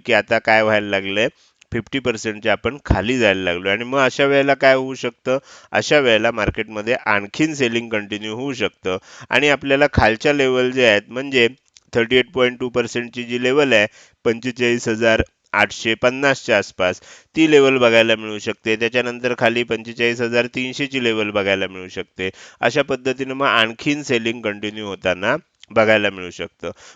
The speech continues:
मात्र जर इथे सपोर्ट घेतला गेला, पुढच्या आठवड्यामध्ये जर गॅप अप ओपन झालं आणि वर जायला लागलं, तर वर जात असताना आपल्याला रेझिस्टन्स कुठे कुठे फेस करायला लागू शकतो,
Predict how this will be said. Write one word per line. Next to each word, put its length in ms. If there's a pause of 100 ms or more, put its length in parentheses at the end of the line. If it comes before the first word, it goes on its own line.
मात्र 380
जर 180
इथे 260
सपोर्ट 420
घेतला 320
गेला, 260
पुढच्या 340
आठवड्यामध्ये 560
जर 160
गॅप 260
अप 120
ओपन 340
झालं 240
आणि 200
वर 240
जायला 280
लागलं, 340 (360)
तर 60
वर 220
जात 240
असताना 400
आपल्याला 460 (340)
रेझिस्टन्स 600
कुठे 200
कुठे 240
फेस 260
करायला 280
लागू 200
शकतो, 460